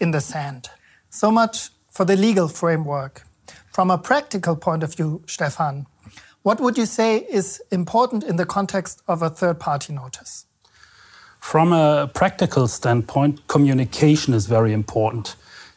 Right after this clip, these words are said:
Speaker 2: taking into account that the third party notice served by the court increases the pressure on the third party.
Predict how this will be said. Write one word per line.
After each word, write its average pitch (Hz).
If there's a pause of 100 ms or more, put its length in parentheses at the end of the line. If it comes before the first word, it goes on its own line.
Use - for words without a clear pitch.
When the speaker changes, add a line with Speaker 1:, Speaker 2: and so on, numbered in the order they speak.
Speaker 2:
taking 175
into 147
account 131 (340)
that 143
the 139
third 190
party 139
notice 143 (240)
served 165
by 139
the 123
court 151 (240)
increases 175
the -
pressure 147
on 110
the 113
third 110
party. 113